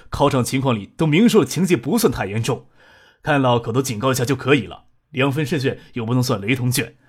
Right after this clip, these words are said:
就算作弊的情节真像他坚持所说的那样严重，他呀，是不是应该先通知院里啊？”秦刚见崔国恒也想着大事化小，那就没有必要再出去了解具体情况，替张克开脱了，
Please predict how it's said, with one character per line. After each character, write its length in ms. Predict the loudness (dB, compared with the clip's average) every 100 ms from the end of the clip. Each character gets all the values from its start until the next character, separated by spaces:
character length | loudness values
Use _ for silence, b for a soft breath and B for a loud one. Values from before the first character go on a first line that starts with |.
| b b b
就 100 | -2
算 160 | 2 2
作 200 | 6 4
弊 100 | 4
的 80 | -4
情 220 | -2 0
节 120 | 0
真 180 | 2 2
像 120 | 2
他 80 | 0
坚 180 | 0 0
持 120 | 0
所 240 | -4 -6 -4
说 140 | 0
的 80 | 2
那 40 |
样 120 | 0
严 160 | 0 -2
重， 240 | -2 -6 _ _ _ -10
他 200 | -6 -6
呀， 160 | -8 -10
是 240 | -2 0
不 60 | 0
是 120 | -2
应 60 | 2
该 180 | 2 0 -10
先 160 | -10
通 180 | -4 0
知 100 | 2
院 180 | 4 2
里 160 | 0 -18
啊？” 220 | -18 -20 _ _ _ _ _ _ _ _ _ _ _ _ _ _ -14
秦 240 | -4 -2
刚 160 | 0 0
见 260 | -2 -4 -6
崔 180 | -4
国 160 | 0 -2
恒 180 | -2 -6 B -2
也 100 | 0
想 180 | 0
着 100 | -4
大 220 | -4 -2 -2
事 120 | -4
化 200 | -2 -2
小， 320 | -2 -8 _ _ _
那 160 | 2 4
就 100 | 4
没 80 | 4
有 120 | 4
必 120 | 4 2
要 80 |
再 160 | 2 0
出 160 | 0 -2
去 120 | 2
了 120 | 2
解 120 | 2
具 180 | -2 -2
体 140 | -2 -4
情 180 | -4 0
况， 260 | 0 0 B
替 160 | -6 -2
张 140 | -2
克 120 | -4 -6
开 180 | -4
脱 200 | -2 0
了， 200 | 0 -4